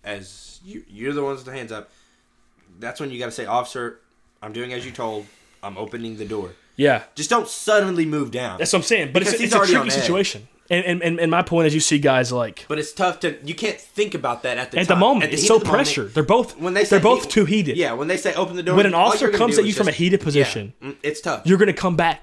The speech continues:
Speaker 1: Yeah.
Speaker 2: in the same way. So at the same time, what I'm saying is, and I'll
Speaker 1: Mm-hmm.
Speaker 2: leave it at this.
Speaker 1: Yeah, leave it at
Speaker 2: My problem with it is, when I see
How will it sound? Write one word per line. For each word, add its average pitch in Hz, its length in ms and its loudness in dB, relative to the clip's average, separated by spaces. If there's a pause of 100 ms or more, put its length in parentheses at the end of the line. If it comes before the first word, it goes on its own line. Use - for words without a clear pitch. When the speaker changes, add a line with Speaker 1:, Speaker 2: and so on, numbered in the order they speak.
Speaker 1:
Yeah. 156 160 -8
Speaker 2:
in 143 60 -2
the 131 80 -2
same 117 220 -8
way. 131 180 -10
So 175 120 0
at 175 60 0
the 160 80 -4
same 180 220 -2
time, 135 260 -4
what 120 80 -8
I'm 117 100 -10
saying 107 300 -10
is, - 220 -16
and 139 120 -12
I'll 117 120 -8
Speaker 1:
Mm-hmm. 117 100 -10
Speaker 2:
leave 190 140 -2
it 214 80 -4
at - 80 -20
this. - 220 -20 (140)
Speaker 1:
Yeah, 107 200 -16
leave 117 160 -10
it 101 80 -14
at 95 60 -20 (1200)
Speaker 2:
My 156 280 0
problem 127 300 -2
with 110 140 -12
it 101 80 -10
is, - 300 -14 (640)
when 135 160 -4
I 170 140 2
see 123 560 -2